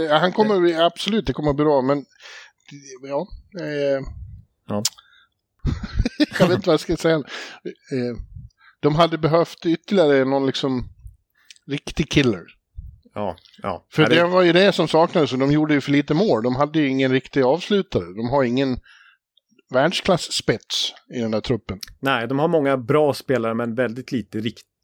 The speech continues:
Speaker 2: riktig, verklig spets, så att säga.
Speaker 1: Ja.
Speaker 2: Så är det ju.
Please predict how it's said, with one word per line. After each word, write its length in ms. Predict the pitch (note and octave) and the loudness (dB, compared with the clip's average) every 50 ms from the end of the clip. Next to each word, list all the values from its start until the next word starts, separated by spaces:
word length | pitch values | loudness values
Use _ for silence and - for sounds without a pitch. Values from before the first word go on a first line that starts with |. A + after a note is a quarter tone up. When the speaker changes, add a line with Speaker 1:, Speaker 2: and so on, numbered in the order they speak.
| - | -16
Speaker 2:
riktig, 540 | - B2 D3+ C#3+ - - - - D3 B2 A2+ | -8 -6 -6 -6 -8 -10 -8 -6 -4 -4 0
verklig 560 | A#2 D3+ C#3 G2+ F#2 - - F#3 D#3 A2+ G2 | 0 0 0 0 -4 -4 -2 0 0 0 -2
spets, 480 | - - - G#2 F2 - - - - - _ _ | -6 -4 -4 -4 -4 -4 -10 -10 -12 -12 _ _
så 120 | _ - | _ -16
att 80 | G#2+ G2 | -14 -10
säga. 100 | - - | -4 -2
Speaker 1:
Ja. 200 | B2 A#2 F#2+ G#2+ A#2+ _ _ _ _ _ | 0 0 0 -2 -8 _ _ _ _ _
Speaker 2:
Så 140 | - - D3 | -12 -8 -6
är 80 | A#2 E2+ | -6 -6
det 60 | D#2+ | -8
ju. 100 | D#2+ G2 | -10 -14